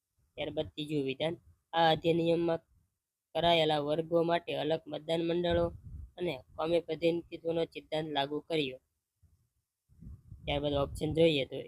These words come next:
પહેલું, બીજું અને ત્રીજું, બીમાં બીજું અને ત્રીજું વિધાન, સીમાં બીજું અને ત્રીજું, અને ડીમાં પહેલું અને બીજું.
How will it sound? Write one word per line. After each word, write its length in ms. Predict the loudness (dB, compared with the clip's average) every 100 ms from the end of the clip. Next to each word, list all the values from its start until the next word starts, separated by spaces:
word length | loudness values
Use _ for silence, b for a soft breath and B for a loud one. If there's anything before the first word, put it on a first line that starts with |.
| -14 -10
પહેલું, 280 | -6 -4 -4
બીજું 400 | -4 -8 -6 -6
અને 160 | -6
ત્રીજું, 480 | -10 -12 -8 -6 -6 -10 _ _ _ _ _ _ _ _ _ _ -10
બીમાં 340 | -4 -4 -4
બીજું 460 | -4 -6 -4 -4 -2
અને 160 | -4 -8
ત્રીજું 420 | -10 -10 -6 -4
વિધાન, 340 | -4 -4 -4 -8 _ _ _ _ _
સીમાં 480 | -12 -4 -2 0 -2
બીજું 440 | -2 -2 0 0 0
અને 160 | -4
ત્રીજું, 460 | -6 -8 -2 -2 -4 _ _ _ _ _ _ -16 -6
અને 160 | -4
ડીમાં 320 | -2 -2 -2
પહેલું 480 | -4 -2 0 2 2
અને 180 | 0 -2
બીજું. 380 | -2 -4 -4